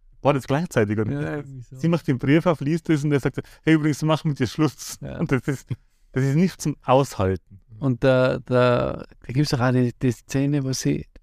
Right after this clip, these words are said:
Speaker 2: der Fari hat recht ein geiles Haus, oder? Dem, dem läuft's eigentlich total gut. Und im Ulmen läuft's irgendwie nicht so gut, also die ganze Schauspielkarriere. Und da gibt's doch dann, das muss ja beim Essen sein,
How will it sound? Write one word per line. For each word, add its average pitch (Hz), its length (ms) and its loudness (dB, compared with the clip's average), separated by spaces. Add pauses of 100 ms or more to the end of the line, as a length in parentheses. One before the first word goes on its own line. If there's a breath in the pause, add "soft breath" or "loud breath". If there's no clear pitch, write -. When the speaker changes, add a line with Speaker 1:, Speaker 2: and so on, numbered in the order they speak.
(240)
Speaker 2:
der 131 220 2
Fari 139 440 0
hat 135 160 -4
recht 127 220 -2
ein 120 60 -14
geiles 127 320 0
Haus, 147 380 2
oder? 123 160 2
Dem, 127 240 0
dem 123 180 0
läuft's 139 320 0
eigentlich 151 240 0
total 120 300 0
gut. 185 420 0 (540)
Und 135 80 0
im 135 120 2
Ulmen 160 300 2
läuft's 135 300 0
irgendwie 123 180 2
nicht 156 240 2
so 190 120 -4
gut, 202 280 0
also 147 220 -2
die 139 80 -4
ganze 135 200 -2
Schauspielkarriere. 151 880 0 (720 soft breath)
Und 131 140 0
da - 60 -4
gibt's - 220 -4
doch 147 80 -4
dann, 135 160 0
das 127 180 -2
muss 123 120 -2
ja 123 60 0
beim 113 180 -4
Essen - 300 -6
sein, 202 480 -2